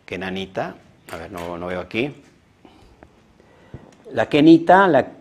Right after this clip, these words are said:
la ken-, kenicita y la cadmonita, ¿qué creen?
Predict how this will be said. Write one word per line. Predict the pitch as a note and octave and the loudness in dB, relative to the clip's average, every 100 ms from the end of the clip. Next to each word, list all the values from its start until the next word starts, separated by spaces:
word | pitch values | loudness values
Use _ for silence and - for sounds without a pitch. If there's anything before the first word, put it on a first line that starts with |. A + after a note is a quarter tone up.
| _ | _
la | A2+ G2 F#2+ F#2 - | -8 -4 -4 -6 -6
ken-, | G#2 F#2+ F#2 | -6 -8 -10
kenicita | - G#2+ G#2 - G3+ - B2+ E3 E3+ - C3+ | -10 -6 -6 -2 -4 -2 -2 -2 -6 -16 -14
y | |
la | G2 G#2 | -10 -6
cadmonita, | A#2+ A2 A2 A2+ A2+ E3 B3 - _ _ _ _ _ | -6 -4 -4 -4 -4 -6 -6 -16 _ _ _ _ _
¿qué | C#3 | -4
creen? | - A2+ F2 | 0 0 -2